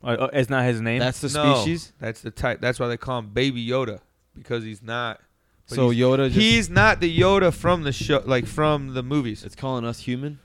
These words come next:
Speaker 3: That's why they say
Speaker 1: So,
Speaker 3: we
Speaker 1: yeah.
Speaker 3: got it. Well, this whole season is based off of him trying to take him back, trying to find out where he's from. No one knows where these creatures are from. That's the
Speaker 2: Oh.
Speaker 3: thing. But they're all like that.
Speaker 2: And everyone's trying to get
Speaker 3: So I'm
Speaker 2: them.
Speaker 3: guessing that all
Speaker 1: They're all
Speaker 3: Yodas
Speaker 1: spread out.
Speaker 3: are powerful.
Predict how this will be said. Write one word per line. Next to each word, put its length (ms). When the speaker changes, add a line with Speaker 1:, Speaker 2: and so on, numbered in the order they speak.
Speaker 3:
That's 240
why 140
they 140
say 180
Speaker 1:
So, 80
Speaker 3:
we 120
Speaker 1:
yeah. 40
Speaker 3:
got 160
it. 240
Well, 220
this 180
whole 200
season 460
is 160
based 360
off 120
of 100
him 160
trying 240
to 40
take 240
him 140
back, 420
trying 200
to 60
find 280
out 100
where 140
he's 160
from. 340
No 200
one 240
knows 320
where 120
these 240
creatures 460
are 80
from. 380
That's 300
the 60
Speaker 2:
Oh. 40
Speaker 3:
thing. 380
But 160
they're 140
all 340
like 260
that. 100
Speaker 2:
And 60
everyone's 320
trying 200
to 60
get 120
Speaker 3:
So 60
I'm 140
Speaker 2:
them. 40
Speaker 3:
guessing 380
that 200
all 260
Speaker 1:
They're 160
all 120
Speaker 3:
Yodas 280
Speaker 1:
spread 180
out. 100
Speaker 3:
are 140
powerful. 760